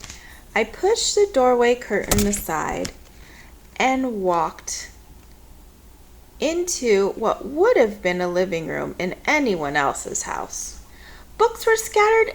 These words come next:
everywhere, on the tables, on the chairs, even on the floor. Three of the walls were cluttered with sketches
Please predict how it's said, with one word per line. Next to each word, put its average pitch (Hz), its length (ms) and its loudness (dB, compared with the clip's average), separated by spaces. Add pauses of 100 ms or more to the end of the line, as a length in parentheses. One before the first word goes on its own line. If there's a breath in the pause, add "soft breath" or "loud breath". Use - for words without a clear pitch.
(160)
everywhere, 359 600 4
on 233 160 4
the 254 100 0
tables, 302 560 4
on 233 140 0
the 262 120 2
chairs, 392 720 2
even 359 360 8
on 285 180 4
the 330 100 4
floor. 349 720 6 (680 soft breath)
Three 285 340 -2
of 196 120 0
the 180 100 -4
walls 190 400 -2
were 180 120 -10
cluttered 190 540 -4
with 170 180 -10
sketches 359 840 -2